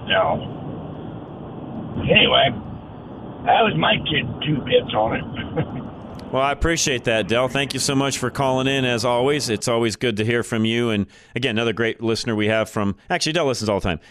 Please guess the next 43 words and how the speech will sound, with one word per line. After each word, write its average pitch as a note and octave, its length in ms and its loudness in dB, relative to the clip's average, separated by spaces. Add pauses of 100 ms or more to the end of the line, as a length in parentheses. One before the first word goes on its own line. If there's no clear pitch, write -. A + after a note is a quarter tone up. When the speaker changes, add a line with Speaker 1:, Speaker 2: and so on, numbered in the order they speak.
(140)
Speaker 2:
daytime A2 400 2
and G#2 160 2
the F#2+ 80 0
weekends, G2+ 400 0
and G2 80 0
I - 20 2
appreciate G2 440 -2
that F2 120 0
very F#2 160 0
much. F#2 240 0
And A#2 60 0
that's C3+ 100 -2
a G2+ 60 -8
great B2+ 200 0
idea, G#2+ 280 0
by F#2 160 2
the F#2 100 4
way, F#2 160 2
on F2 60 0
the F2 80 0
bug-out F#2 440 0
bag F2 380 0 (400)
when F#2 160 0
it D#2+ 140 -4
comes G2+ 380 0
to F#2+ 540 0 (460)
having G#2+ 460 0
dry A2 260 0
clothes, G2+ 340 0
even, A2+ 500 0
you A2 60 -4
know, F#2 160 2
a, F2 380 0
a F2+ 80 -2
heavier A2 340 2
jacket, G#2+ 480 -2
things G2+ 280 0
like G2+ 240 0
that. G2+ 340 0
And, F2+ 160 -2
and F2+ 160 -2
he A2 220 0
is, F#2+ 300 -2